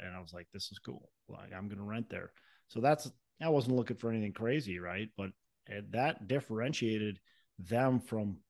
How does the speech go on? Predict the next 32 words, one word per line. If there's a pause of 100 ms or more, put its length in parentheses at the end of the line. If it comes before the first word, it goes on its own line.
(120)
a
lot
of
other
properties
that
didn't
have
the
hot
tub. (760)
You
know,
it's,
hot
tub's
a
little
bit (240)
expensive,
right? (100)
But (180)
if
that
allows
you
to
get
a
lot
more
bookings,